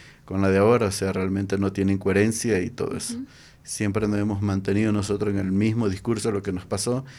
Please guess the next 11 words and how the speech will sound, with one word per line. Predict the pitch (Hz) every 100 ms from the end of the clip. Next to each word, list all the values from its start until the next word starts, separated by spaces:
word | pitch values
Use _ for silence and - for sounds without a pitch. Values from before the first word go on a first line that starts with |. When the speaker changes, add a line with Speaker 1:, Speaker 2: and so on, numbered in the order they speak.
| - - 104
Speaker 1:
hemos | 101 92
dicho, | 110 110 98
hemos | 95 95
hablado | 98 101 101
con | 101 95
toda | 104
la | 101
verdad | 98 98 113 147
y | 143 101
bueno, | 95 104 123 117
pues | - 92 -